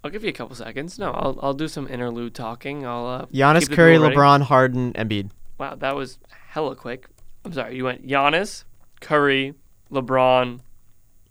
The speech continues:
Speaker 1: Harden, Embiid. You did not put
Speaker 2: No,
Speaker 1: Embi-
Speaker 2: Embi-, uh, Kawhi over Embiid.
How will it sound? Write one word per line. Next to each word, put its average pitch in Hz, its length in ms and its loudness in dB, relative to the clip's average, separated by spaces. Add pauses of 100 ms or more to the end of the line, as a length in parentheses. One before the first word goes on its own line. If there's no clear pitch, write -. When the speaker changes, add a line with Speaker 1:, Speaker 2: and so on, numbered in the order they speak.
(460)
Speaker 1:
Harden, 143 580 0 (600)
Embiid. 139 400 0 (1400)
You 151 100 -4
did 147 140 -4
not 160 180 6
put 165 140 2
Speaker 2:
No, 165 220 12
Speaker 1:
Embi- 160 260 6
Speaker 2:
Embi-, - 40 0
uh, 160 120 6
Kawhi 151 500 8
over 123 240 4
Embiid. 107 240 -6